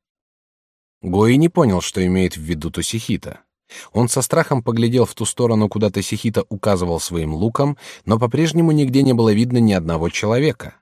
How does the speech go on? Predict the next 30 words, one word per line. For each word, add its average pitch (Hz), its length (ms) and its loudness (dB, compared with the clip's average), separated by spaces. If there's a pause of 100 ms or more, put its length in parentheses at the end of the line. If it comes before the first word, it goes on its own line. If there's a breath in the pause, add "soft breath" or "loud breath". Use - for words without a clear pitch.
(420 soft breath)
Только 160 320 0
одна 156 380 0
лисица 120 720 -2 (200 soft breath)
лениво 110 400 2
пробиралась 101 560 0
через 92 300 -4
густую 87 420 -4
лозу, 82 440 -2 (200 loud breath)
отсвечивая 160 680 -2
тёплым 139 480 -2
цветом 104 480 -2
шубки - 400 -6
на 110 160 0
закатном 87 480 -4
солнце. - 560 -8 (600 loud breath)
В - 80 -20
тот 113 180 2
момент, 107 300 2
когда 98 280 2
он 90 140 2
её 82 180 0
заметил, 82 540 -2 (180 loud breath)
она 110 220 0
испуганно 127 460 0
подпрыгнула 110 640 0
и 123 160 -4
бросилась 90 500 -4
бежать. 110 560 -4 (340 loud breath)
Этот 156 300 0
Тосихито, 147 840 -2